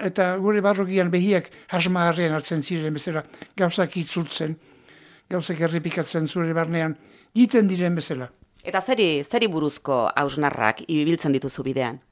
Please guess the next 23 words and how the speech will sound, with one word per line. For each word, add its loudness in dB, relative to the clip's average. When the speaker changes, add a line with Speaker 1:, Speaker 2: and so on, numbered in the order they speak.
Speaker 1:
Diten 2
direnak, 0
biziari -2
buruzkoak, -2
haurtzaroa, 4
bistan -2
da, 2
eta 2
bereziki 0
aita 2
amak 2
behar 0
bada, 0
zenta, -2
ene 8
sortetxearen 0
ez-, -4
izena -2
Camino 2
da. -6
Eta -4
uste 4
nuen 8